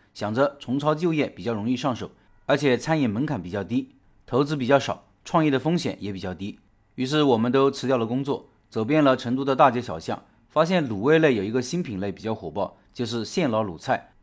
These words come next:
觉得它的味道比传统卤菜更鲜，而且麻辣的味道也更适合年轻人。于是回到家就在各种网站查找哪里可以学到这种技术。现在回过头来想一想，当时真的太天真，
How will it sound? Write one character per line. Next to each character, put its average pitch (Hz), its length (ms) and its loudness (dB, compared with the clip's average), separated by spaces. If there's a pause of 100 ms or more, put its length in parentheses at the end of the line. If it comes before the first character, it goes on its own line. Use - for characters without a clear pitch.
(260)
觉 139 140 2
得 151 160 8
它 160 100 4
的 170 80 4
味 180 200 4
道 147 120 8
比 110 200 -6
传 123 260 -4
统 131 160 -2
卤 92 100 -6
菜 120 160 -6
更 117 160 -6
鲜， 135 320 -6 (260)
而 139 120 -2
且 135 160 0
麻 95 180 0
辣 151 120 4
的 135 100 0
味 135 140 2
道 123 120 2
也 107 120 -2
更 143 260 -2
适 135 160 -4
合 113 100 -2
年 101 200 -4
轻 127 120 -4
人。 85 160 -6 (300)
于 110 100 -8
是 127 240 2
回 110 200 -2
到 120 120 4
家 123 360 0
就 131 100 -4
在 120 180 6
各 135 200 0
种 110 180 -2
网 87 160 -8
站 113 160 -4
查 120 160 -2
找 104 160 -2
哪 98 160 -2
里 120 80 -2
可 110 140 -8
以 107 40 -4
学 98 200 -10
到 120 80 -4
这 135 100 -4
种 107 100 -2
技 95 160 -12
术。 - 240 -12 (300)
现 160 180 -2
在 156 220 10
回 127 140 2
过 147 100 4
头 139 80 2
来 139 100 4
想 104 220 -2
一 - 20 -4
想， 104 240 -6 (140)
当 127 180 0
时 117 80 -6
真 117 160 -4
的 117 80 -2
太 123 160 -4
天 101 200 -6
真， 101 200 -8